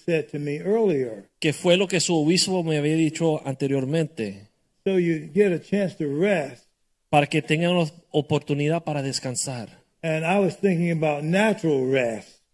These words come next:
Speaker 2: Y yo estaba pensando en descansar en una forma natural.
Speaker 1: But this rest that I've been getting is a spiritual rest.
Speaker 2: Pero este descanso que yo he recibido ha sido un descanso espiritual también.
Speaker 1: Where I could lay before the Lord like never before.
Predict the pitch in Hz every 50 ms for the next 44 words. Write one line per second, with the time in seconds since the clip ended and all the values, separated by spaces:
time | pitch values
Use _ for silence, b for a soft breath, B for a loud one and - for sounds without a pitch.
0 | _ - 151 143 165 190 185 214 202 190 - 196 170 - 190 180 190 202 190 196
1 | 190 175 165 156 - - - 151 143 147 - - 202 208 220 202 175 170 170 151
2 | - 175 175 165 170 165 160 - 143 143 143 135 - 151 151 175 165 143 139 156
3 | 196 208 196 175 - _ - 170 151 147 196 196 156 135 156 170 190 202 202 180
4 | 151 - - 170 165 175 180 175 156 170 170 165 156 147 175 175 170 160 165 165
5 | 175 170 160 147 143 139 - - - - 240 240 226 208 180 - 160 147 131 123
6 | 120 123 120 113 208 - _ _ _ _ - 156 160 175 175 - 214 190 175 -
7 | - - 190 196 190 214 185 - 180 165 175 180 170 185 170 - - 175 165 190
8 | 202 202 185 160 - - 180 180 185 180 180 170 156 - - - 170 175 170 -
9 | 180 - - - 165 151 139 - 151 160 170 160 147 127 - 127 123 120 117 113
10 | 107 98 190 185 180 175 160 180 165 160 175 202 220 214 220 202 165 202 214 208
11 | 196 196 180 175 175 180 180 175 160 160 151 160 156 160 180 185 175 185 175 165
12 | 165 - - 165 175 160 147 143 139 143 143